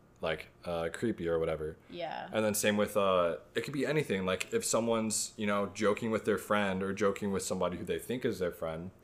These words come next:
Speaker 1: and they
Speaker 2: Yeah.
Speaker 1: say, like, a joke or just mention a personal belief, and then that person will tell, the person that they were talking to will tell everyone, or just have this opinion that they're, "Oh, that person's, like, really fucked up. They're not a good person because they said this or did this."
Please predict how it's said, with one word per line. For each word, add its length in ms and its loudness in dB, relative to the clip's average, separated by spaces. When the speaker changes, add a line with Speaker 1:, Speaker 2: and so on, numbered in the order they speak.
Speaker 1:
and 140 -4
they 80 2
Speaker 2:
Yeah. 140 0
Speaker 1:
say, 300 2
like, 260 2
a 80 4
joke 640 4
or 380 6
just 140 -2
mention 280 2
a 60 4
personal 380 4
belief, 520 -2
and 140 4
then 80 4
that 180 4
person 260 4
will 80 6
tell, 520 6
the 80 4
person 260 -2
that 80 0
they 60 4
were 80 6
talking 260 0
to 140 -4
will 80 0
tell 240 4
everyone, 640 2
or 100 4
just 160 0
have 220 4
this 140 0
opinion 360 -2
that 200 0
they're, 400 2
"Oh, 200 6
that 160 2
person's, 320 -2
like, 120 -4
really 160 0
fucked 260 -2
up. 80 0
They're 80 -2
not 140 0
a 40 0
good 120 -4
person 240 -2
because 240 -4
they 100 -2
said 240 -4
this 180 -2
or 60 -4
did 200 -6
this." 400 -4